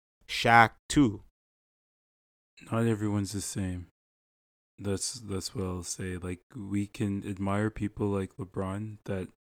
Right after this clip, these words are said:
Speaker 2: uh, you know, they have the appearance of being, like, a really good guy. Like, I really would like to get to know him 'cause he seems like a decent guy.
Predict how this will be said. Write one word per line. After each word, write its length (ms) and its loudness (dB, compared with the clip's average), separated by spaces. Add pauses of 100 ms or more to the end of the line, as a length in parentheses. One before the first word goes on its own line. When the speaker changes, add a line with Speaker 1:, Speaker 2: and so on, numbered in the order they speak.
(320)
Speaker 2:
uh, 140 -6
you 220 -6
know, 180 -6
they 140 -6
have 380 -6
the 120 -4
appearance 480 -6
of 100 -12
being, 420 -8
like, 200 -8
a 100 -8
really 360 -6
good 240 -10
guy. 280 -6
Like, 220 -8
I 60 -6
really 440 0
would 320 -2
like 200 -4
to 100 -10
get 180 -8
to 80 -6
know 220 -4
him 240 -8 (500)
'cause 120 -2
he 80 -6
seems 260 -4
like 140 -6
a 40 -12
decent 420 -6
guy. 320 -4